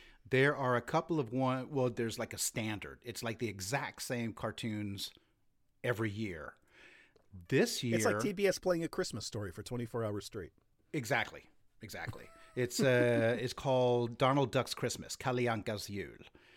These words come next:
Speaker 1: And <clears throat> what
Speaker 2: Wow.
Speaker 1: it, what it, yeah, yeah. But, hey, they stuck in a clip of that, Encanto.
Speaker 2: Okay.
Speaker 1: Yeah, uh, and we didn't really know what it was at first,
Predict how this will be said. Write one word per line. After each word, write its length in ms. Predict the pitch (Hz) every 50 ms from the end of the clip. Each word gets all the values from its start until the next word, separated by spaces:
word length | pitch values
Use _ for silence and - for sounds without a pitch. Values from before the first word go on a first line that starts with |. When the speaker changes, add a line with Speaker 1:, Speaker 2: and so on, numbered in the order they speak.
| - - - - - - - -
Speaker 1:
And 460 | - 120 113 107 107 104 95 92 101 - _ -
<clears throat> 360 | 165 - - - - _ -
what 240 | 143 117 127 135 131
Speaker 2:
Wow. 320 | 139 143 147 143 139 131 120
Speaker 1:
it, 40 |
what 100 | 127 131
it, 140 | 123 123 120 - - - - - - - - - - -
yeah, 200 | 117 110 98 90 - - - - -
yeah. 160 | 139 123 107 - - - 415 - - 117 101
But, 340 | - 156 208 208 131 - - 302 - - - - - _ -
hey, 260 | 151 185 185 180 185 - -
they 100 | - 135
stuck 360 | 127 - - - 165 151 - 170
in 120 | 175 185
a 60 | 156
clip 420 | - - _ - - 226 254 240 -
of 120 | - -
that, 320 | - 147 120 - - - - - _ _ _ _ _ _ _ _ _ -
Encanto. 480 | - 120 113 107 - 120 104 92 101 -
Speaker 2:
Okay. 180 | 95 95 98 101 - _ _ _ _ _ _ _ _ _ _ -
Speaker 1:
Yeah, 300 | 123 147 214 - 101 - - - 156
uh, 220 | 135 123 123 123 117
and 220 | 127 127 120 113
we 120 | 117 147 190
didn't 200 | 185 240 185 151
really 220 | 143 156 147 139 127
know 160 | 135 143 139
what 160 | 131 131 117
it 80 | 110 104
was 260 | 131 190 220 190 131
at 120 | 120 -
first, 480 | - - 196 156 113 110 - - -